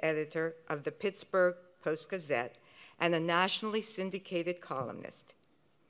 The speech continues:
He previously served as assistant manager editor, columnist, and Washington bureau chief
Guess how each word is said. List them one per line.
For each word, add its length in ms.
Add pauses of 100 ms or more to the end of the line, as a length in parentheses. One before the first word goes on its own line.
(380)
He 140
previously 640
served 460
as 100
assistant 720
manager 640
editor, 520 (420)
columnist, 800
and 200
Washington 600
bureau 400
chief 400